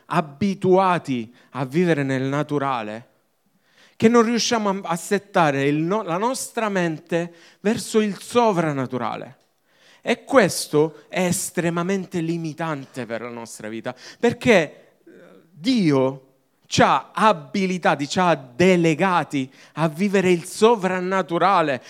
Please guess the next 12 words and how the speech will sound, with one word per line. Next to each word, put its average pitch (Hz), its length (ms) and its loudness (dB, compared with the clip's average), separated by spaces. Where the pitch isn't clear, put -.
a 185 100 4
non 269 260 4
vivere 254 280 4
una 226 160 2
vita 202 280 4
ordinaria, 165 680 2
ma 151 120 0
a 165 40 2
vivere 190 280 0
una 185 140 0
vita 196 360 0
straordinaria. 135 1700 2